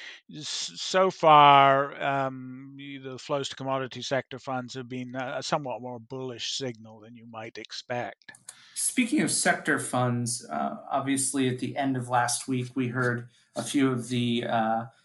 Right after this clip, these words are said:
Speaker 2: the tech giants had earnings announcements. They obviously went in front of Congress as well, remotely.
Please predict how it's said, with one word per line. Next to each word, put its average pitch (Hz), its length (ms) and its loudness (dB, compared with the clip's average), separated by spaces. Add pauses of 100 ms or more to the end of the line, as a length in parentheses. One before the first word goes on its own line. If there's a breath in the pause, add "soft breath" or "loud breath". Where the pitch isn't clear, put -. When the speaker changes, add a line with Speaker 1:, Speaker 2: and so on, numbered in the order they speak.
(180 soft breath)
Speaker 2:
the 120 80 -4
tech 143 280 -2
giants 131 480 2
had 120 360 0
earnings 151 680 0
announcements. 131 600 -2
They 131 120 -2
obviously 127 480 0
went 123 220 -2
in 117 100 -2
front 123 240 -6
of 110 140 -10
Congress 123 600 -4
as 120 160 -12
well, 123 220 -2
remotely. 120 640 -8